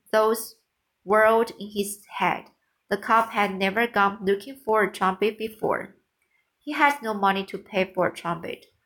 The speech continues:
He feared he might arrive after the, sh-, the shops had closed for a day. He realized that in the whole continent of North America, he was undoubtedly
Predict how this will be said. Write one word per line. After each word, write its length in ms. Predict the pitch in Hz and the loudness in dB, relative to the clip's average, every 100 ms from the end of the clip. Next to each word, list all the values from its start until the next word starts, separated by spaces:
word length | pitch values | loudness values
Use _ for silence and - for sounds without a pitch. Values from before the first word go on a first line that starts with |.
| _ _ - | _ _ -10
He 80 | |
feared 380 | 196 - 208 214 | -6 0 0 0
he 240 | - - 190 | -4 -10 -8
might 340 | 185 180 180 180 | 0 0 0 -2
arrive 380 | 165 175 175 - | 2 2 2 2
after 340 | 185 196 - | 2 2 -2
the, 80 | 180 | -12
sh-, 240 | - - - | -8 -8 -2
the 100 | 180 | -2
shops 520 | - - 190 185 - - | 0 2 2 2 -4 -6
had 420 | 190 190 185 - - _ _ _ _ _ _ _ _ - | 0 2 2 -4 -20 _ _ _ _ _ _ _ _ -8
closed 520 | - 208 202 202 - - | 0 2 2 -2 -10 -2
for 180 | 202 196 | 2 4
a 140 | 180 190 | 2 0
day. 360 | 220 160 175 - _ _ _ _ _ _ _ | 0 -2 -6 -12 _ _ _ _ _ _ _
He 120 | - | -8
realized 540 | 214 285 262 214 220 214 | 2 2 4 2 2 2
that 240 | 196 196 | 2 2
in 140 | 190 185 | 0 -2
the 120 | 185 | -2
whole 360 | - 208 202 - _ | 0 0 0 -2 _
continent 600 | - 262 254 156 160 165 - | -2 -2 -2 -8 -10 -6 -4
of 220 | 185 - | -4 -4
North 360 | 170 185 226 - | -4 -2 -2 -4
America, 600 | 165 175 175 196 180 202 - _ _ _ | -2 0 0 -2 -2 -2 -14 _ _ _
he 180 | _ 220 | _ -6
was 440 | 190 196 190 196 - 190 | -2 2 2 -2 -6 -2
undoubtedly 960 | 185 175 202 240 240 233 208 208 208 | -2 2 4 4 2 -2 -2 -2 -6